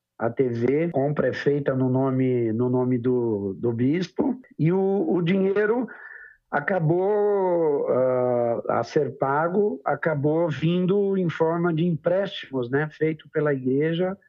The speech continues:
a fiéis e seguidores, e isso causando polêmica e sendo objeto de investigação depois a partir daí. Então, houve, foram abertos processos, inquéritos e processos para apurar a compra.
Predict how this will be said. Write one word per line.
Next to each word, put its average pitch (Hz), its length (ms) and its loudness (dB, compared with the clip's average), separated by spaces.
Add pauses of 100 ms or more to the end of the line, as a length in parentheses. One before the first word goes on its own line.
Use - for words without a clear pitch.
(280)
a 131 120 -2
fiéis 147 600 0
e 156 100 -2
seguidores, 147 760 0
e 185 160 2
isso 185 240 -4
causando 170 460 0
polêmica 175 760 0 (520)
e 180 100 2
sendo 180 300 0
objeto 175 500 0
de 170 120 0
investigação 170 1160 -2
depois 143 520 0
a 160 40 2
partir 151 320 -6
daí. 160 300 0
Então, 139 480 -4 (720)
houve, 127 1080 2
foram 135 280 2
abertos 123 1080 -2
processos, 120 880 0
inquéritos 135 720 0
e 123 60 -2
processos 127 680 -2
para 117 140 -2
apurar 120 560 0
a 120 40 0
compra. 147 720 -2